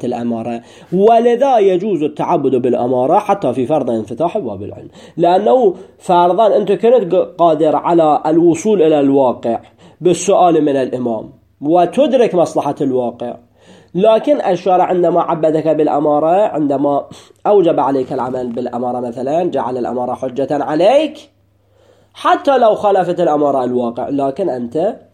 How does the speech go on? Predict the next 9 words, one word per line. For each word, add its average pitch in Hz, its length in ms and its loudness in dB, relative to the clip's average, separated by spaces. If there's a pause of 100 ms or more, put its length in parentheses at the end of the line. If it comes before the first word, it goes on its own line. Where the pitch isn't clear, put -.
(380)
أدركت 143 480 -4
مصلحة 131 500 -6
أخرى 160 440 -2
اللي 135 160 -2
هذه 120 300 -8
المصلحة 120 600 -4
يتدارك 131 720 -2
بها 135 240 -2
مصلحة 151 440 -2